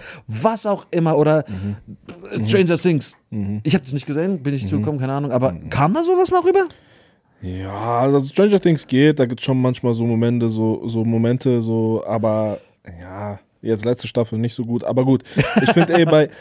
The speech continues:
Speaker 2: bei Animes, das ist ja, was ich auch immer sage, so,
Speaker 1: Ja.
Speaker 2: ne, erstmal, Anime ist nicht ein Genre,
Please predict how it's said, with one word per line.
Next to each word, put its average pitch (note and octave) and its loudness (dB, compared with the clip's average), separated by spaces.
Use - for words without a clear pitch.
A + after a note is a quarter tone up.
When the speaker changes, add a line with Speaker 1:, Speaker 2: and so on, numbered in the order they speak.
Speaker 2:
bei C#3 6
Animes, C#3+ 2
das D3 2
ist - -6
ja, D3+ 2
was C#3 -2
ich - -6
auch C3+ -4
immer D#3 2
sage, A#2+ 0
so, A#2 0
Speaker 1:
Ja. B2+ 6
Speaker 2:
ne, C3+ 2
erstmal, D#3 2
Anime E3 4
ist - -4
nicht - -4
ein B2 0
Genre, A2+ 0